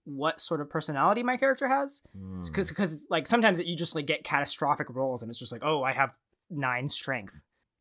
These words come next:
Speaker 1: And, you know, like, sometimes it's fun to play into that, right? Like,
Speaker 2: Mm-hmm.
Speaker 1: especially if you're a wizard and you're like, "Okay, well, my dump stat is strength, so I'm just, like, a weak boy."
Speaker 2: Mm-hmm.
Speaker 1: Um, but, you know, maybe I have, like, pretty good charisma and
Speaker 2: Mm-hmm.
Speaker 1: good intelligence, but, like, also maybe, like, my dump stat is wisdom, so I'm
Speaker 2: Mm-hmm.
Speaker 1: just, like,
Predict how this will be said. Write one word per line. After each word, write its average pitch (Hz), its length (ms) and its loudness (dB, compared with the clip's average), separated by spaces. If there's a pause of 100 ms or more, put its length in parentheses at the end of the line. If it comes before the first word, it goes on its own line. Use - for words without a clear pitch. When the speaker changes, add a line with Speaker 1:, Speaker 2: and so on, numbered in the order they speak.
(120)
Speaker 1:
And, 254 160 12
you 294 80 10
know, 220 100 12
like, 180 120 8
sometimes 254 220 6
it's 208 100 4
fun 196 100 4
to 160 40 4
play 165 140 6
into 160 140 4
that, 107 140 -2
right? 139 160 2
Like, 143 80 4
Speaker 2:
Mm-hmm. 160 60 4
Speaker 1:
especially 214 280 4
if 180 60 -2
you're 156 120 4
a 139 60 2
wizard 156 300 2
and 127 40 -6
you're 123 100 -8
like, 120 120 -8
"Okay, 180 160 2
well, 151 120 0
my 151 100 0
dump 160 220 0
stat 180 200 2
is 175 100 -2
strength, - 400 -4 (360)
so 160 140 -6
I'm 143 180 0
just, 147 140 -4
like, 135 120 -4
a 143 40 -2
weak 147 240 -2
boy." 117 320 -6 (140)
Speaker 2:
Mm-hmm. 131 460 -2
Speaker 1:
Um, 127 420 4
but, 156 120 -2
you 165 80 2
know, 147 100 0
maybe 143 200 0
I 139 120 4
have, 135 300 4
like, 127 300 -4 (400)
pretty 139 160 -4
good 165 120 0
charisma 156 520 0
and 135 120 -2
Speaker 2:
Mm-hmm. 120 140 0
Speaker 1:
good 190 140 4
intelligence, 202 460 2
but, 180 160 2
like, 160 160 4
also 220 260 8
maybe, 160 340 2
like, 156 140 2
my 151 100 0
dump 151 180 2
stat 160 180 2
is 143 80 0
wisdom, 135 440 -2
so 135 140 -4
I'm 131 80 0
Speaker 2:
Mm-hmm. - 40 -2
Speaker 1:
just, 143 180 -2
like, 123 240 -6